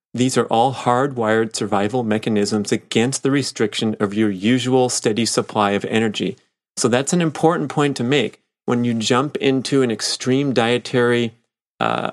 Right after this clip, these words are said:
uh, transformation of any kind or a crash diet of any kind, you're gonna feel buzzed on adrenaline for a while,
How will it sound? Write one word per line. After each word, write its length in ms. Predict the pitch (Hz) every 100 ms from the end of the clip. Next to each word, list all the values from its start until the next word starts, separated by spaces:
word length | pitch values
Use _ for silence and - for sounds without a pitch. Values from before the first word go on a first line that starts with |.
| -
uh, 140 | -
transformation 840 | - 139 139 131 131 123 127 -
of 80 | 120
any 220 | 123 127
kind 440 | 107 117 127 131 104
or 100 | 110
a 40 |
crash 500 | - - 117 127 113
diet 260 | 131 123 117
of 100 | 101
any 220 | 120 120
kind, 380 | - 127 123 101 _ _ _ _
you're 120 | 120
gonna 280 | 107 117 139
feel 340 | - 135 139
buzzed 560 | 113 - 110 123 143 139
on 140 | 131
adrenaline 600 | 131 107 117 127 160 131
for 180 | 110 120
a 60 | 113
while, 460 | 101 98 101 131